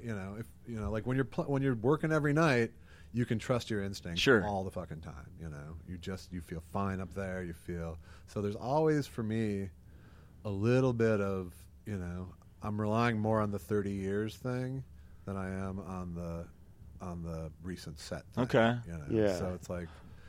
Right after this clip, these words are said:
Speaker 1: so I have to, it's, like I said, it's almost like an acting gig. I have to,
Speaker 3: Yeah.
Speaker 1: like, load it into my head and process it as a comic, so I'll give it a performance.
Speaker 2: Okay.
Speaker 1: You know? I, I, I know that's a w-, it doesn't quite make sense, but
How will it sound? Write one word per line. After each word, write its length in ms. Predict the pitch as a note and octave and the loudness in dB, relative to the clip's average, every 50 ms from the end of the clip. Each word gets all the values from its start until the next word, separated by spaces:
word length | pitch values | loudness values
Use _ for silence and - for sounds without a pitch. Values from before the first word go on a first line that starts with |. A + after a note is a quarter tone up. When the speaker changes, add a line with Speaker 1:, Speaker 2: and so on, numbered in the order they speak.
| - - | -10 -8
Speaker 1:
so 180 | - B2+ A2 | -4 -2 0
I 100 | A2+ B2+ | 0 2
have 200 | B2+ D#3 F3 E3+ - | 2 2 2 2 0
to, 60 | D3 | -4
it's, 200 | C#3+ C#3 B2+ - G2 G2 | -4 -4 -6 -6 -4 -2
like 180 | C#3 C3+ D3 D#3 | 2 2 4 4
I 60 | C#3 | 2
said, 200 | - - D#3+ A#2 | 2 4 2 2
it's 100 | G#2+ - | 2 0
almost 300 | B2+ C#3+ D#3+ D#3+ D3 C3+ | 0 2 4 4 4 2
like 120 | C3+ A#2 G#2+ | 2 2 2
an 80 | G#2+ | 0
acting 360 | G#2 G#2 G#2 - - F2+ E2 | 0 -2 -2 -4 -6 -8 -6
gig. 220 | D#2+ E2 D#2 D#2+ - E2 | -4 -4 -4 -2 -2 -2
I 40 | |
have 200 | F2+ G2 F#2+ F#2+ | 0 -2 -2 -2
to, 100 | - - | -2 0
Speaker 3:
Yeah. 60 | F2+ F2+ | 0 0
Speaker 1:
like, 200 | E2+ E2+ E2 - - - - - - - - - - - - - - - - - - - - - - - - - - | -2 -2 -4 -6 -8 -8 -8 -8 -8 -8 -8 -8 -8 -8 -8 -10 -10 -10 -12 -14 -14 -14 -16 -14 -14 -14 -16 -12 -6
load 300 | A2 G#2+ A2+ A2+ A2+ A2 | 0 4 6 6 6 6
it 80 | A2 G#2 | 6 4
into 200 | G#2+ G#2+ G2+ G2+ | 4 2 2 0
my 160 | G2 F#2+ F2+ | -2 -2 -2
head 480 | F2 G2+ G2+ G2 F#2+ F2+ F2 E2 E2 E2+ - - - - - - - - - - - - - - - - - | -4 -4 -4 -4 -4 -6 -6 -8 -10 -12 -14 -18 -20 -20 -20 -20 -20 -20 -20 -20 -20 -20 -18 -18 -18 -14 -12
and 160 | G2 F#2 F2 | -12 -12 -10
process 540 | - - G#2 G2+ G2 - - G2 F2 - - | -6 -4 -2 -2 -2 -4 -4 -6 -6 -4 -6
it 120 | F#2+ E2+ - - - | -8 -10 -10 -14 -12
as 140 | G2 F#2+ F2+ | -12 -10 -10
a 60 | G2 | -10
comic, 600 | - - G#2+ G2 F#2+ F#2 F#2+ F2+ E2+ - - - - - - - - - - - - - | -8 -6 -4 -4 -4 -4 -6 -8 -8 -12 -18 -18 -18 -18 -20 -20 -20 -20 -20 -20 -18 -16
so 200 | - - - G2+ | -10 -4 -2 -2
I'll 100 | F#2+ G2 | -2 -2
give 220 | F2 F2 G#2+ F#2+ | -4 -6 -6 -6
it 80 | F2+ F2 | -6 -10
a 40 | F2+ | -8
performance. 640 | - F#2 - - F#2 F2 E2 D#2+ D2+ - - - - | -10 -8 -6 -4 -4 -4 -4 -6 -8 -10 -12 -8 -4
Speaker 2:
Okay. 220 | - C3 - - | -2 0 6 6
Speaker 1:
You 200 | B2 A#2+ C3+ D3+ D3+ - E2 F2 - - - F#2 - - A#2 | 8 8 6 4 0 -4 -10 -10 -12 -14 -14 -14 -8 -6 -6
know? 80 | A#2+ G#2+ | -4 -2
I, 40 | A#2+ | -2
I, 20 | |
I 40 | B2 | 0
know 140 | B2 C3 C3 | 2 4 4
that's 180 | B2 A2+ G#2 - | 4 4 2 2
a 40 | |
w-, 240 | G2+ F#2+ G#2 F#2+ G#2 G#2+ | -2 -2 -2 -4 -4 -4
it 140 | G2+ - | -4 -2
doesn't 280 | - A#2 G#2+ G2 F#2+ F2 | -2 0 0 0 -4 -6
quite 260 | - - G2+ G2 F#2 | -2 0 0 0 0
make 160 | G#2 A2 G#2 | -2 -4 -4
sense, 340 | - - A#2+ A2+ A#2 A2+ - | -2 -2 -2 -2 -2 -4 -8
but 340 | - - G#2+ G2 F#2 F2+ F2 | -6 -4 -2 -2 -2 -2 -4